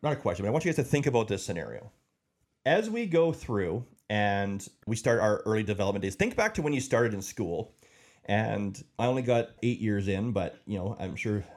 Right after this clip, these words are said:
most of you got more than that in. But I want you to think back to, like, earlier than that. I want you to think back to, like, kindergarten, preschool, you know, grade one, elementary school, those kind of years, okay?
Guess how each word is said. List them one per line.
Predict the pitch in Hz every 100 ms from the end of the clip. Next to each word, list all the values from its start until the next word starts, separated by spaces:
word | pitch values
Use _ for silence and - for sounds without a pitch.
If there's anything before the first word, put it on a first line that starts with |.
| -
most | 104 98
of | 101
you |
got | 98 87 107
more | 104
than | 87
that | 85 87
in. | 123
But | 113
I |
want | 143 214
you | 247
to |
think | 226
back | 175 175
to, | 131
like, | 110 -
earlier | 147 156 127
than | 107
that. | 90
I |
want | 135
you | 202
to |
think | 208
back | 165 131
to, | -
like, | 101 95 - - - -
kindergarten, | - 131 120 113 113 107 104 107
preschool, | - 120 113 110 107 104 104 101 101 -
you | 104
know, | 98
grade | 95 110 110 98
one, | 98 101
elementary | 104 98 92 107
school, | - 98 92
those | 95 92
kind | 101 95
of |
years, | 95 78 -
okay? | 104 107